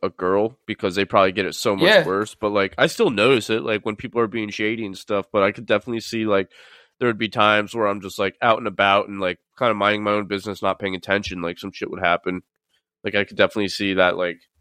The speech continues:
Speaker 1: people are just always aware of, like, what you're doing, I feel like, you know what I mean?
Speaker 2: Yeah, yeah.
Speaker 1: It's pretty scary.
Speaker 2: That's why you gotta be aware of everybody else. I ju-, I be watching motherfuckers these days. I be chilling, just watching.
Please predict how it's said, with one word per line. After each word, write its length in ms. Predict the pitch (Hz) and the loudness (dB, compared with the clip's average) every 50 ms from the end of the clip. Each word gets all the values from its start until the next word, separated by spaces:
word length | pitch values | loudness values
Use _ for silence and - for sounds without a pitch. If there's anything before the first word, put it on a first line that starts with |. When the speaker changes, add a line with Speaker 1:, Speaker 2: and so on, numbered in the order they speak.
| _ _ _ _ _ _ _ _ - | _ _ _ _ _ _ _ _ -18
Speaker 1:
people 240 | - 147 143 185 | -16 -8 0 4
are 100 | 175 160 | 4 4
just 220 | 147 139 127 - - | 4 2 -2 -2 0
always 280 | 120 123 127 131 117 | 2 2 2 2 2
aware 460 | 113 110 104 92 98 101 101 98 95 90 | 0 -2 0 2 2 4 4 4 2 0
of, 160 | 90 76 92 | -2 -2 -2
like, 220 | 92 90 92 82 _ | -2 -2 -2 -4 _
what 200 | - 98 98 87 90 | -4 -4 -4 -4 -4
you're 160 | 95 95 92 | -4 -6 -8
doing, 420 | 90 87 95 95 90 87 82 82 | -6 -4 -4 -4 -2 -4 -4 -4
I 80 | 76 78 | -6 -6
feel 220 | - - 87 82 | -6 -6 -4 -4
like, 300 | 80 80 78 82 - _ | -2 -2 -2 -4 -6 _
you 40 | - 98 | -4 -2
know 60 | 95 | -2
what 80 | 92 | 0
I 40 | 90 | 0
mean? 260 | 90 90 90 90 92 - _ _ - | 0 0 -2 -2 -4 -8 _ _ -12
Speaker 2:
Yeah, 420 | - 160 160 160 185 202 196 170 147 - _ _ _ _ | -6 0 4 4 4 4 4 0 -4 -8 _ _ _ _
yeah. 300 | 147 156 175 175 156 151 - _ - | -2 2 2 2 2 0 -6 _ -20
Speaker 1:
It's 120 | - - | -20 -16
pretty 200 | - - 117 98 | -2 0 0 0
scary. 440 | - - - 92 92 92 85 82 - _ _ _ _ _ _ - - - _ _ _ _ _ _ _ | 0 2 4 4 6 6 4 2 0 _ _ _ _ _ _ -20 -20 -20 _ _ _ _ _ _ _
Speaker 2:
That's 140 | - 165 170 | -6 -2 0
why 80 | 175 170 | 0 2
you 120 | 175 180 | 2 4
gotta 160 | 185 175 165 | 4 4 4
be 80 | 160 165 | 4 2
aware 260 | 160 160 165 160 160 | 0 0 0 0 2
of 60 | 143 | 0
everybody 440 | 151 160 160 160 147 165 160 165 160 160 | 0 -2 -4 -4 -4 -2 -2 -2 -2 -2
else. 260 | 156 151 151 - - - | -2 -4 -6 -10 -14 -12
I 100 | 143 165 | -10 -10
ju-, 140 | 170 180 - | -8 -8 -10
I 100 | - 165 | -10 -10
be 140 | 170 190 175 | -10 -10 -10
watching 400 | 156 147 160 156 160 - - 151 | -6 -4 -4 -4 -6 -8 -10 -10
motherfuckers 520 | 151 151 156 147 - - 147 151 156 143 147 | -10 -10 -10 -10 -10 -12 -10 -8 -10 -8 -8
these 140 | 151 147 147 | -10 -4 -2
days. 200 | 151 151 147 151 | -2 0 0 0
I 60 | 156 | -2
be 100 | 151 165 | -2 -2
chilling, 320 | 160 - - 156 156 151 151 | -2 -2 -2 -2 -2 -4 -4
just 180 | 151 147 - | -6 -8 -4
watching. 360 | - 143 147 147 - 170 156 | -2 -2 -2 -2 -4 -8 -16